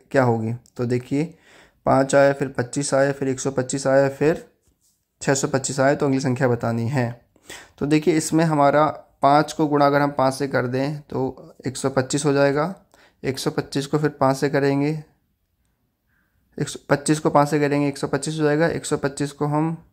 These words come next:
फिर पाँच से करेंगे तो छः सौ पच्चीस, और छः सौ पच्चीस को हम फिर पाँच से गुणा करके देखेंगे तो हमारा ऑप्शन चार सही हो जाएगा, तीन हज़ार एक सौ पच्चीस, ऑप्शन चार सही है। अब हमारा अंतिम प्रश्न है क्वेश्चन नंबर फ़ोर्टी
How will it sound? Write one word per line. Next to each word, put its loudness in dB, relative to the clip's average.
फिर 6
पाँच 4
से 0
करेंगे 0
तो -4
छः -4
सौ -4
पच्चीस, -4
और -4
छः -4
सौ -2
पच्चीस -6
को -4
हम 0
फिर 0
पाँच 2
से -2
गुणा 2
करके 0
देखेंगे -2
तो -6
हमारा 2
ऑप्शन -4
चार 6
सही -2
हो -4
जाएगा, -2
तीन 0
हज़ार 0
एक -2
सौ 0
पच्चीस, -6
ऑप्शन -2
चार 2
सही -6
है। -8
अब 0
हमारा 6
अंतिम 0
प्रश्न -2
है -2
क्वेश्चन -4
नंबर 2
फ़ोर्टी -2